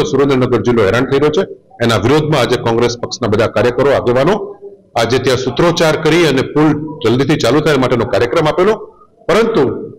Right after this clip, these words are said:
ભારતીય જનતા પાર્ટીની સરકારે પોલીસ બળનો ઉપયોગ કરીને આજે અમને બધાને ડિટેન કરીને પોલીસ સ્ટેશન લાવ્યા છે.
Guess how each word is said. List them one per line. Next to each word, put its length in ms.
ભારતીય 260
જનતા 360
પાર્ટીની 280
સરકારે 420
પોલીસ 420
બળનો 280
ઉપયોગ 300
કરીને 180
આજે 160
અમને 140
બધાને 280
ડિટેન 280
કરીને 300
પોલીસ 260
સ્ટેશન 380
લાવ્યા 240
છે. 80